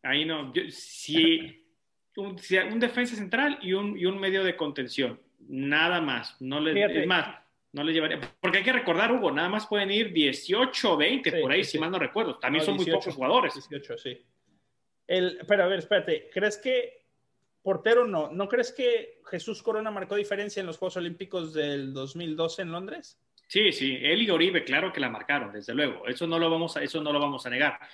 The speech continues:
Speaker 1: Pero yo creo que la generación sub veintitrés, bueno, sub veinticuatro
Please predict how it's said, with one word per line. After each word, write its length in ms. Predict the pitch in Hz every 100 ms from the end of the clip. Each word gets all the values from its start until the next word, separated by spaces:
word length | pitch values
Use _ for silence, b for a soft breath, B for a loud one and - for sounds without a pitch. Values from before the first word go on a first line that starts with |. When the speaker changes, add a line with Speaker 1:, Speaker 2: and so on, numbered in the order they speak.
| B B
Speaker 1:
Pero 180 | 151 156
yo 160 | 156 175
creo 180 | 196 196
que 80 | 202
la 120 | 170
generación 840 | 147 139 131 131 - 160 180 - -
sub 300 | - 147 -
veintitrés, 720 | 139 127 131 127 170 151 127
bueno, 260 | 143 120
sub 180 | - 123
veinticuatro 680 | 123 120 - 170 165 120